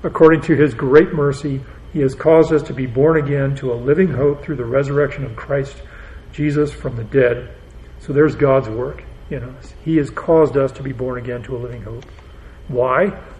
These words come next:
"To obtain an inheritance which is imperishable and undefiled and will not fade away. That's reserved in heaven for you who are protected by the power of God through faith for a salvation ready to be revealed in the last time." So that's God's work.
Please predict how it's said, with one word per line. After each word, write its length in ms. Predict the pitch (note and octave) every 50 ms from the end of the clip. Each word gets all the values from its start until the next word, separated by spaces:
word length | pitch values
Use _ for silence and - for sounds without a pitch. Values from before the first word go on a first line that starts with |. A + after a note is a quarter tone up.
| - -
"To 100 | F3 F3+
obtain 360 | F3 F3+ - F3 F3 F3 F3
an 140 | F3 D#3+ D#3+
inheritance 500 | D3+ A#2+ C3+ D#3+ D3+ D3+ D#3+ D#3 C#3+ -
which 200 | D3 C3+ - C#3
is 120 | C3 B2
imperishable 760 | A3 G#3+ E3+ F3+ E3+ - D#3 D#3+ D#3 - - E3 C#3+ C#3 B2 B2
and 100 | A#2+ C3
undefiled 600 | C#3 C#3+ C#3+ C#3+ - D3 C3 C3 B2 B2 B2 A#2+ - - - - - - - -
and 240 | B2+ A#2 A2+ A2+ B2
will 200 | C#3 D3+ D3+ D3
not 280 | C#3+ C#3 C#3 C#3 C3+
fade 280 | - - D3 C3 B2+ B2+
away. 360 | B2 A2 A#2 A#2 A#2 A#2 A#2 - - - - - - -
That's 220 | E3 C#3+ - - D3+
reserved 540 | C#3 B2+ A#2+ B2+ C3+ C#3+ D3 D#3+ C#3+ C3
in 100 | C3+ C3
heaven 300 | A2+ B2 C#3+ C#3+ C#3+ B2+
for 160 | - - C#3+ B2
you 320 | A#2+ C3 C3 C3 C3+ C3+
who 120 | A#2+ B2+
are 100 | B2+ A#2+
protected 540 | A#2 - C#3+ B2 - D3+ D3 C3+ - D3+ C3
by 160 | A#2 C3 A#2+
the 80 | A2 A#2+
power 380 | - - - D3 C#3+ D3+ D3 D3
of 100 | C3 A#2
God 320 | C3 A#2+ A#2+ A#2+ A#2+ -
through 220 | - - E3 D#3
faith 340 | D3 - C#3+ C3 B2 A#2+ A#2 - - - - - - - - -
for 180 | - - C#3 C3+
a 60 | C3+
salvation 680 | - - D3+ C#3+ C3+ B2+ C3+ B2+ B2 - D3 C3+ A#2
ready 240 | B2 B2+ A#2+ B2 A#2
to 140 | - - C3
be 100 | C3+ B2+
revealed 540 | A#2+ B2 A#2+ A2 B2+ A#2+ A#2 A2+ A#2 A2+
in 160 | - G3 C3 A#2+
the 80 | B2
last 340 | A2+ A#2+ A#2 A#2 A#2 - -
time." 300 | - C#3+ B2 A#2 A#2 A2+ - - - - - - - - - - -
So 100 | - F#3+
that's 120 | D#3+ - -
God's 280 | D#3 C3+ C3 C3+ A2+
work. 300 | A2+ C3+ C3 C3 C3 -